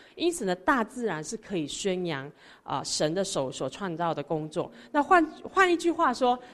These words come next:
自然界的，呃，每一件事情，其实都在向我们诉说，都在向我们歌唱啊。而也表明说，这一切其实不是出于偶然的，我们周围所看到这些东西都不是偶然的。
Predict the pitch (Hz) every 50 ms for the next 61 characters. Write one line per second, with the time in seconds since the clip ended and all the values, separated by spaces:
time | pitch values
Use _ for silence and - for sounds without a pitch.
0 | - - - 370 381 349 285 208 190 185 214 220 - - 311 277 226 202 190 175
1 | 165 156 - - 160 135 147 180 180 190 - 269 254 - - 339 247 214 208 -
2 | 240 - - 175 165 170 - 285 277 - 277 - 240 226 208 240 214 220 - 226
3 | 190 165 147 139 135 139 143 - - 226 202 185 170 - 185 170 156 156 156 -
4 | - - - 226 226 226 247 226 226 - 240 202 185 - - - 175 165 156 143
5 | 147 151 151 - - 196 180 175 175 175 - - 208 170 147 139 139 - - -
6 | - - - - - - 175 208 226 247 220 - - - - - 202 180 175 165
7 | 175 - 175 156 160 165 180 185 - 226 214 - - 277 262 247 - - - 196
8 | - - 190 - - 175 - - 226 - - 233 190 - - - 240 226 214 196
9 | 170 165 165 - - 165 147 143 135 143 143 113 117 135 139 151 139 123 - -
10 | 160 165 185 214 - 262 240 233 202 - - 135 - - - 233 226 196 185 185
11 | 185 - 185 165 160 - 170 160 - 175 156 - - - - _ - 262 262 262
12 | 285 269 - 269 - - 160 143 143 131 135 139 139 156 143